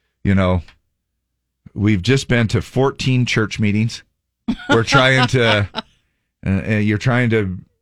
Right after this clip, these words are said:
Speaker 1: bake everything and be a good neighbor and be all your thing. I don't know what it is about Utah. I, you know,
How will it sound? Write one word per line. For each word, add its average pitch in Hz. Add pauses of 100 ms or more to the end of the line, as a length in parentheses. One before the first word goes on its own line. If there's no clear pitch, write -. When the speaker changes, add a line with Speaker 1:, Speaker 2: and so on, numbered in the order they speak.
(480)
Speaker 1:
bake 117
everything 110
and 98
be 107
a 104
good 101
neighbor 104
and 95
be 104
all 101
your 95
thing. 98
I 120
don't 95
know 62
what 78
it 69
is 71
about 76
Utah. 73 (100)
I, 107
you 107
know, 98